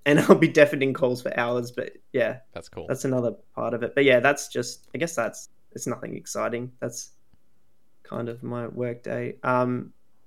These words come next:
Speaker 1: favorite, least favorite project to work on? I mean, my favorite projects have to be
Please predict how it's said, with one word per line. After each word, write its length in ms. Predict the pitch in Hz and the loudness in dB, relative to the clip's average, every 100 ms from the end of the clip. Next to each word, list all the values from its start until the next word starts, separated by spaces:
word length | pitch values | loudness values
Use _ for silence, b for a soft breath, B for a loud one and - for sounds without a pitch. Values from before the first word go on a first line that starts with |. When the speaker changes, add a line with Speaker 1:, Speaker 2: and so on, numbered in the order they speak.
| - | 0
Speaker 1:
favorite, 420 | 143 165 202 190 | 4 4 4 2
least 320 | 135 143 - | 2 0 -2
favorite 380 | 139 139 135 - | 0 0 0 -4
project 400 | 123 127 127 - | -2 0 -2 -4
to 60 | 120 | -2
work 300 | 117 117 123 | 0 0 -2
on? 200 | 123 127 | -4 0
I 60 | 147 | 4
mean, 200 | 143 143 | 4 4
my 100 | 151 | 2
favorite 380 | 196 180 147 | 4 2 0
projects 360 | 147 123 113 - | 0 0 0 -2
have 180 | 123 - | -4 -2
to 80 | 117 | -4
be 500 | 113 117 120 - | 0 2 0 -4